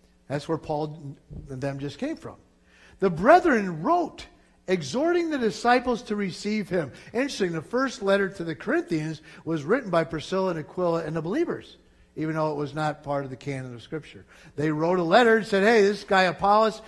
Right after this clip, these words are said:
yeah, he's okay, he's good. Receive him." "And when he arrived,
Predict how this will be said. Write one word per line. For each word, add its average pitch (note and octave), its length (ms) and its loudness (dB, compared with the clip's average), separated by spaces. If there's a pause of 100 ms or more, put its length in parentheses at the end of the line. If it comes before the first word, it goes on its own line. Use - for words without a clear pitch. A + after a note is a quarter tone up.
(120)
yeah, E3+ 160 0
he's F3+ 200 -4
okay, E3 360 -2
he's C#3 200 -8
good. C#3 360 -6 (280)
Receive C#3 380 -6
him." A2 120 -14 (840)
"And F3+ 280 0
when A#3+ 120 2
he G#3+ 140 4
arrived, G#3+ 720 4